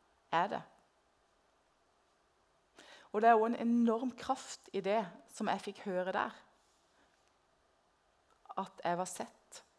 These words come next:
og hørt og forstått og elsket av Gud akkurat sånn som jeg var.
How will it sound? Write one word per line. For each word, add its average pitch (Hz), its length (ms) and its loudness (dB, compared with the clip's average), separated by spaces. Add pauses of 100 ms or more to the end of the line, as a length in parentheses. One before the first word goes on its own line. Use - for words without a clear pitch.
(160)
og 185 160 -6
hørt - 500 -16 (540)
og 180 80 -10
forstått - 600 -10
og - 100 -4
elsket 180 320 -4
av 190 140 -2
Gud 208 260 -8
akkurat - 320 -8
sånn 202 160 -8
som 214 160 -8
jeg - 120 -2
var. 240 180 -4